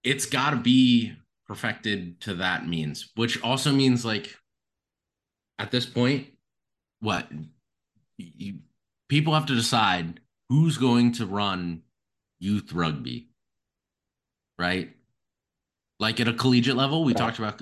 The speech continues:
Speaker 1: like, collegiate there, and I know we're not focusing on collegiate stuff for this episode, but I think, like, that is the part of the pipeline, so we do need to mention it a little bit. We, one thing we talked about last week was that there's so many organizations running collegiate rugby,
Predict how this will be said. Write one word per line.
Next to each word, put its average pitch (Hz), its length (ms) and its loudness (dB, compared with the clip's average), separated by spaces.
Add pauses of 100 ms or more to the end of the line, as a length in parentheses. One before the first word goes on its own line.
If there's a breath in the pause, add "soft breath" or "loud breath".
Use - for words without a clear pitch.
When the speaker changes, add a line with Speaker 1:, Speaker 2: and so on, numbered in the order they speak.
Speaker 1:
like, 101 160 -6
collegiate 117 400 0
there, 123 160 2
and 113 100 0
I 98 60 -2
know 98 200 -2
we're 95 120 -2
not 92 240 -4
focusing 90 360 -6
on 87 120 -2
collegiate 82 340 -6
stuff - 240 -8
for 82 80 -10
this 78 200 -6
episode, 69 560 -8
but 101 120 -2
I 95 100 0
think, - 380 -6
like, 82 360 -6
that 104 220 0
is 95 160 -4
the - 60 -18
part 95 200 -4
of 78 40 -8
the 78 60 -6
pipeline, 120 640 0
so - 160 -8
we 90 100 -2
do 95 160 -2
need 95 160 0
to 85 60 -2
mention 82 320 -4
it 73 80 -4
a 65 60 -10
little 92 240 -2
bit. 71 300 -10 (1000)
We, 127 280 4 (140)
one 139 200 4
thing 135 180 4
we 113 140 6
talked 117 240 -4
about 87 180 -2
last 120 380 -4
week 78 260 -4
was 85 180 -8
that - 220 -10
there's 107 200 -4
so 139 500 2
many 123 340 4
organizations 95 840 -4
running 92 440 -4
collegiate 85 420 -4
rugby, - 480 -8